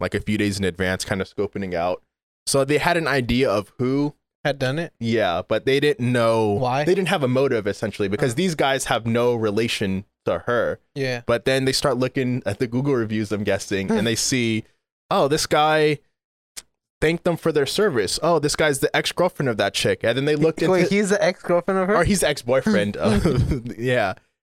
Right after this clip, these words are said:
Speaker 1: And then they looked into his, like, financial statements, and he had paid those guys a qu-, three, three quarters of a million dollars.
Speaker 2: Was it three quarters?
Speaker 1: Well, there's, like, a fifteen thousand dollar cash, and there's also a three quarter of a million bank transfer as well.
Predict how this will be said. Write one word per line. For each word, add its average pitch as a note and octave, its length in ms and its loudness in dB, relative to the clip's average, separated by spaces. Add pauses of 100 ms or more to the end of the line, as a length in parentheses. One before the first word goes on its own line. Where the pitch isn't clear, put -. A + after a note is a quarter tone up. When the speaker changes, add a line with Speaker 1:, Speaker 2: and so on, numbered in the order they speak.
(120)
Speaker 1:
And C3+ 140 2
then D3 160 2
they D3+ 140 4
looked D#3+ 400 0
into C3 840 0
his, C#3+ 180 2
like, A#2 200 0
financial C3 500 0
statements, G2+ 560 -4
and C3 140 0
he C#3 120 2
had C#3+ 140 -2
paid C#3 500 0
those A#2 220 0
guys A2 460 0
a G#2+ 80 -4
qu-, - 200 -16
three, C3 220 -2 (180)
three D3+ 140 0
quarters B2+ 360 -2
of A2 80 0
a G#2+ 40 0
million G2+ 260 0
dollars. F#2 440 -2
Speaker 2:
Was E3+ 140 2
it A3 120 -2
three B3+ 160 0
quarters? D4 480 -2 (100)
Speaker 1:
Well, D3 140 2
there's, E3 240 2
like, D#3+ 140 0
a D3 80 2
fifteen F3 340 -2
thousand D3 300 0
dollar A2+ 200 2
cash, B2+ 520 -2 (200)
and A#2+ 160 0
there's B2 140 2
also B2 400 2
a A2 320 4
three - 180 -4
quarter C3 220 0
of A2+ 100 2
a A2 60 4
million G#2 360 0
bank G2+ 220 0
transfer E2+ 600 -4
as F#2+ 160 -4
well. F2 300 0